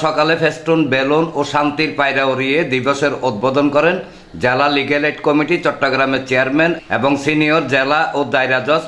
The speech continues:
মোহাম্মদ নুরুল ইসলাম। পরে দিবসকে স্বাগত জানিয়ে আদালত চত্বর থেকে একটি বর্ণাঢ্য র্যালি কোতোয়ালি মোড় হয়ে জেলা প্রশাসকের কার্যালয় প্রদক্ষিণ করে ম্যাজিস্ট্রেট কোর্টের সামনে এসে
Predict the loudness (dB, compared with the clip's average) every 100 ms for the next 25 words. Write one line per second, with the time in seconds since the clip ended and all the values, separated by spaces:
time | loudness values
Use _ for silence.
0 | 0 2 2 2 2 2 0 -2 -4 -6
1 | -10 -2 2 2 2 0 0 0 -2 -2
2 | 0 0 -2 0 0 2 2 2 2 0
3 | 0 -2 -2 -4 -4 -4 -2 0 0 0
4 | -2 -2 0 2 2 0 0 0 2 2
5 | 0 -4 -20 -12 -4 0 2 2 2 0
6 | 0 0 2 2 2 0 0 0 -2 -2
7 | -2 -2 -2 0 -2 0 0 0 0 -2
8 | -2 -2 -2 0 0 2 0 -4 -18 -4
9 | -2 0 -2 -2 -4 -2 -2 0 0 0
10 | 2 2 0